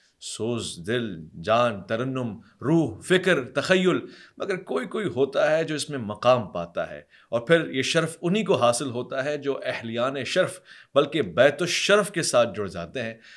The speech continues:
ख़वातीन व हज़रात, आसमान नात खानी में एक ऐसा सितारा नहीं, बल्कि वाहिद चाँद जिसकी रोशनी से ज़िया लेकर दुनिया भर के सितारे चमकते हैं। नात खानी का नाम हो, हमद खानी का नाम हो, सना खानी का नाम हो,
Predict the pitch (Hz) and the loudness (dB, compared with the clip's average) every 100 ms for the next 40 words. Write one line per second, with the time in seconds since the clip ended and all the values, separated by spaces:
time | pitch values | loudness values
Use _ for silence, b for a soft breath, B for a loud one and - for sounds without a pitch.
0 | B 135 135 156 160 135 151 160 - - | B 2 2 2 2 8 8 8 2 4
1 | 131 - 139 147 147 127 131 127 123 123 | 4 4 0 0 -2 0 -2 0 0 0
2 | 143 139 131 - 127 - 143 B B B | -2 -6 -8 -6 -6 0 -2 B B B
3 | - - - - 127 170 175 190 123 B | -6 -4 -2 6 8 8 6 0 -4 B
4 | B - 135 135 90 82 170 185 190 - | B -4 -2 -2 -8 6 8 8 4 2
5 | - 151 156 107 90 B B - 120 - | 6 8 8 6 -2 B B -10 -8 -6
6 | 117 85 107 147 - 170 160 139 110 82 | -6 0 4 4 4 0 2 2 0 0
7 | 101 147 190 151 - 107 87 b b _ | 8 10 10 8 4 -2 -4 b b _
8 | - 123 135 101 107 120 131 101 98 107 | -6 -4 -2 -4 -6 -6 -8 -2 -2 -2
9 | 104 95 92 - 101 101 B B B 90 | -4 -8 -8 -6 -6 -8 B B B -4
10 | 101 110 - 104 113 131 131 120 123 113 | 0 0 -2 -2 0 0 0 2 0 -2
11 | 117 127 - 98 98 - 98 123 143 127 | -6 -6 -8 -10 -10 -6 -4 -2 -2 0
12 | 120 123 107 135 143 - 117 101 104 110 | 0 0 -2 -6 -6 -4 -4 -4 -2 -2
13 | 165 139 117 139 131 156 | -2 -2 0 0 0 -2